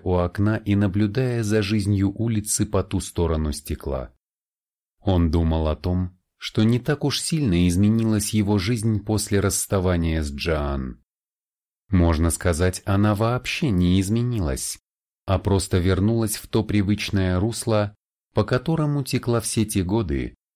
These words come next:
пока Мак не признался девушке в своих чувствах. Ведь даже встречаясь с ней, Фабиан с теплотой и добротой относился только к своим друзьям. Остальные, как и прежде, видели в нём неприятного и угрюмого грубияна.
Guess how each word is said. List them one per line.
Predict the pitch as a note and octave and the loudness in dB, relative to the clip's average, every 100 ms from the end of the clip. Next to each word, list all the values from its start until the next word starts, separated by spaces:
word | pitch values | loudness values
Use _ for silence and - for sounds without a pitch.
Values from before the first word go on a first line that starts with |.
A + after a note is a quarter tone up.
| _ _ - | _ _ 2
пока | F2 F2+ E2 | 2 4 2
Мак | F2 F2+ | 2 0
не | F#2+ F#2 | 0 2
признался | F#2+ E2 F2+ F2+ - F#2 | 0 0 0 0 -2 -2
девушке | D#2+ E2+ F2+ - F#2+ | -2 -2 -4 -4 -6
в | |
своих | - G#2 G2+ G#2 - | -4 0 2 0 -2
чувствах. | - G#2+ - C#2+ C2 - _ _ _ _ _ _ _ - | -6 -6 -6 -6 -8 -14 _ _ _ _ _ _ _ -2
Ведь | E2 E2 C#2+ | 0 0 0
даже | E2 D#2 D#2+ | -2 -2 -4
встречаясь | - E2 D#2+ - A2 E2 - | -4 -4 -4 -2 -2 -2 -4
с | - | -4
ней, | D#2+ C2+ A#1+ - _ _ _ _ _ - | -4 -4 -6 -12 _ _ _ _ _ -2
Фабиан | A#2 A#2+ A#2+ A#2 A2+ | 0 2 0 0 -2
с | - | -2
теплотой | A2+ G#2+ G#2+ G#2 A#2 A2+ | -4 0 0 0 -2 0
и | A2 | 0
добротой | G#2 F#2+ G2 F#2+ A2+ A2+ A2 | 0 2 2 0 0 -2 -2
относился | G2+ G#2 G2+ - A#2+ G#2 A2 | -2 2 0 0 -2 0 -2
только | - F2+ E2+ F2+ | -2 -2 -2 -4
к | - | -4
своим | - G2 G2 G2+ | -2 0 2 2
друзьям. | G#2 G#2 G2+ G#2+ F2 B1 - _ _ _ _ _ _ _ _ _ | 0 0 -2 -2 -2 -6 -12 _ _ _ _ _ _ _ _ _
Остальные, | - F2 - F2 E2 E2 E2+ E2 | 0 0 2 0 0 2 0 0
как | E2 E2 - | 0 -2 -2
и | F2 | -2
прежде, | F#2+ G#2 F#2+ F#2+ | 0 0 0 -2
видели | F2+ A#2+ G#2 A2 G#2+ | 0 -2 0 2 2
в | G#2+ | 2
нём | A2+ A2 | 2 4
неприятного | G#2+ G#2 G2+ F#2 F#2 F2 G2 F#2+ | 2 2 0 2 2 2 0 0
и | G#2 G#2+ | 0 0
угрюмого | G#2+ G#2+ G#2 A2 A2 G#2+ | 2 2 4 4 2 0
грубияна. | G#2 A2 G#2+ A#2 A#2+ G2+ D#2+ C2 | 0 0 0 0 0 0 -2 -4